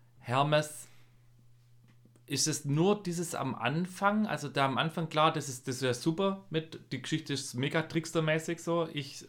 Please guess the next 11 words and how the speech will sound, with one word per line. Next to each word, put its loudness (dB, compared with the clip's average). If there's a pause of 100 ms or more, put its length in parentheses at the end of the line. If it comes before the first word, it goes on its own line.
und, -2 (460)
also -4
weil 2
die, -2
die -4 (220)
Trickster 0
sind -2
oft 0
halt 0
unberechenbar, 2
wissen, -2